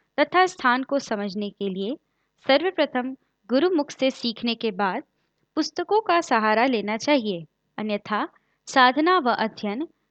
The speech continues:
व्यर्थ ही हो सकता है। आरोह सा ग म प नी तार सा।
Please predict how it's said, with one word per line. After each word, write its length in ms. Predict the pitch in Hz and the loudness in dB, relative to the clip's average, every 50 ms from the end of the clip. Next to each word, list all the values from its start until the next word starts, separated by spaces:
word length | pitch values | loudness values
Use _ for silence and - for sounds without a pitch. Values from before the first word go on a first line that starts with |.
| _ _ 202 | _ _ 0
व्यर्थ 300 | 220 247 262 302 294 - | 2 2 2 2 0 -2
ही 320 | 240 247 226 226 220 247 269 - _ - | -4 -4 -4 -6 -8 -8 -10 -12 _ 0
हो 100 | 254 254 | 0 0
सकता 380 | 247 - 190 180 _ - - 185 180 | 0 0 -6 -10 _ -10 -8 -6 -6
है। 180 | 175 175 175 - _ _ _ _ _ _ _ _ _ _ _ _ _ _ _ _ _ _ _ _ _ _ _ _ _ _ _ _ _ _ _ _ _ - - | -6 -8 -12 -16 _ _ _ _ _ _ _ _ _ _ _ _ _ _ _ _ _ _ _ _ _ _ _ _ _ _ _ _ _ _ _ _ _ -2 0
आरोह 520 | 214 226 220 208 202 202 254 262 339 381 - _ _ _ _ _ _ _ _ _ _ _ _ _ _ _ - | 2 2 2 0 -2 -2 -4 -6 -6 -10 -12 _ _ _ _ _ _ _ _ _ _ _ _ _ _ _ -2
सा 240 | - 247 220 214 214 | 2 4 4 4 4
ग 320 | 202 - 214 214 226 226 - _ _ _ _ _ _ _ _ _ _ _ _ _ | 2 2 0 0 0 -2 -6 _ _ _ _ _ _ _ _ _ _ _ _ _
म 380 | 208 202 208 208 202 220 277 359 - _ _ _ _ _ _ _ _ _ - | -8 -4 -2 -2 0 -2 -4 -6 -10 _ _ _ _ _ _ _ _ _ 0
प 300 | 220 208 208 220 294 - - _ _ _ _ _ _ _ _ _ _ - | 0 2 2 0 -2 -4 -8 _ _ _ _ _ _ _ _ _ _ -8
नी 200 | 247 277 320 381 415 _ - | -4 -2 -2 -2 -4 _ 2
तार 260 | 262 220 214 214 233 | 4 6 6 4 2
सा। 280 | 208 - - 208 185 | -2 -4 -4 -4 -4